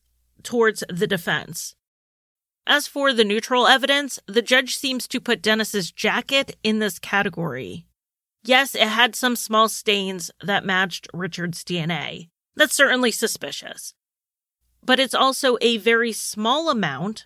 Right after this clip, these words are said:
for such a bloody crime. And why did Dennis keep the jacket rather than throw it away when he allegedly got rid of the iPhone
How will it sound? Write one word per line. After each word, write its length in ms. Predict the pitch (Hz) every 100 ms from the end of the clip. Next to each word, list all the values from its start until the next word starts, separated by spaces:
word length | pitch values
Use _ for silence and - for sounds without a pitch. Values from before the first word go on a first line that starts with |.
| _
for 360 | _ - 226 226
such 520 | - - 277 285 - 220
a 60 |
bloody 400 | 185 208 196 190
crime. 720 | 170 - 311 330 208 139 - 165 _ _ _ -
And 360 | 277 277 254 -
why 340 | 208 233 294
did 180 | 370 392
Dennis 380 | 330 320 311 -
keep 460 | - - 381 349 - - _ -
the 180 | 185 220
jacket 760 | 185 175 156 - 139 - - _ _ _ _ _ _ _
rather 380 | 190 254 269 277
than 160 | 269 269
throw 240 | 247 254
it 80 | 254
away 300 | 247 294 285
when 160 | 233 226
he 160 | 233
allegedly 680 | 214 185 247 262 247 - 220
got 300 | 214 202 - -
rid 240 | 185 208
of 240 | 208 202 175 -
the 180 | 190 175
iPhone 580 | 180 214 - 226 233